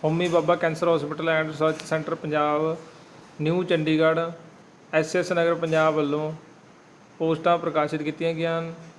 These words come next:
ਇਹ ਪੋਸਟਾਂ ਕਲਰਕ ਦੀਆਂ ਪੋਸਟਾਂ ਹਨ ਅਤੇ ਸਾਇੰਟੀਫਿਕ ਅਸਿਸਟੈਂਟ ਨਿਊਕਲੀਅਰ ਮੈਡੀਸਨ ਦੀਆਂ ਪੋਸਟਾਂ ਹਨ।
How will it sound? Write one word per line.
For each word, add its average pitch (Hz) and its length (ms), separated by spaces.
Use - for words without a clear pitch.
ਇਹ 170 200
ਪੋਸਟਾਂ 165 580
ਕਲਰਕ 160 360
ਦੀਆਂ 170 200
ਪੋਸਟਾਂ 156 480
ਹਨ 165 180
ਅਤੇ 170 340
ਸਾਇੰਟੀਫਿਕ 156 580
ਅਸਿਸਟੈਂਟ 165 520
ਨਿਊਕਲੀਅਰ 170 540
ਮੈਡੀਸਨ 160 520
ਦੀਆਂ 156 280
ਪੋਸਟਾਂ 156 420
ਹਨ। 165 220